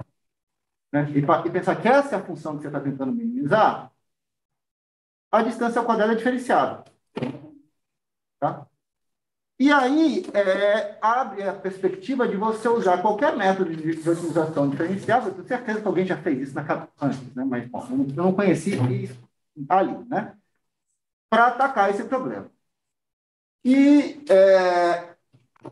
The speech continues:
se você quiser fazer alguma coisa que tem um pouco essa cara das projeções alternadas, dá pra fazer uma variante do gradiente espectral pra isso.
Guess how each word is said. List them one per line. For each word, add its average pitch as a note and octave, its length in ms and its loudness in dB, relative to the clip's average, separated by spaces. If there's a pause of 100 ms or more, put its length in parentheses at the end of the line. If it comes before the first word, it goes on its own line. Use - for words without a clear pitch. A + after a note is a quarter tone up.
(220)
se - 240 -4
você B3+ 360 2
quiser F#3 500 0
fazer E3+ 200 0
alguma D#3 280 0
coisa C#3 240 -2
que - 80 -6
tem G3 100 -4
um E3 120 -2
pouco E3 200 2
essa D3+ 200 -2
cara C#3 320 2
das A#2+ 340 -2
projeções B2 340 -6
alternadas, F#3 800 2
dá G3+ 160 2
pra A#3 220 -4
fazer G3 380 0
uma G3+ 120 -4
variante F#3+ 600 -4
do F3+ 100 -4
gradiente F3+ 340 -2
espectral F3 540 0
pra C#3 140 0
isso. - 400 -4